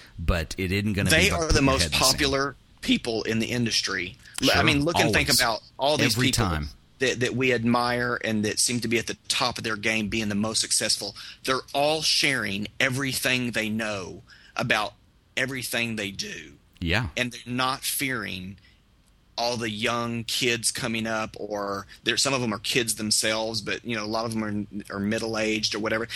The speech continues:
Speaker 2: They just don't care. They're talented. They're, they're, you know, they're comfortable with themselves and their talent and where their things are going, and they're sharing this with the world, and they're making money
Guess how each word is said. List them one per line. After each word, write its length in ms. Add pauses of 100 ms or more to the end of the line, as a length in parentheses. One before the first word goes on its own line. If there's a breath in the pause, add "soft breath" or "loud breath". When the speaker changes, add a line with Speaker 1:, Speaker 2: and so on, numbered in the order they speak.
(140 loud breath)
Speaker 2:
They 140
just 240
don't 220
care. 420 (240 loud breath)
They're 260
talented. 680 (200 loud breath)
They're, 380 (100)
they're, 420 (600)
you 240
know, 160 (200)
they're 260
comfortable 540
with 160
themselves 540
and 100
their 140
talent 400
and 140
where 160
their 160
things 280
are 60
going, 320 (240 loud breath)
and 100
they're 80
sharing 440
this 160
with 140
the 60
world, 520 (280 loud breath)
and 280
they're 160
making 520
money 460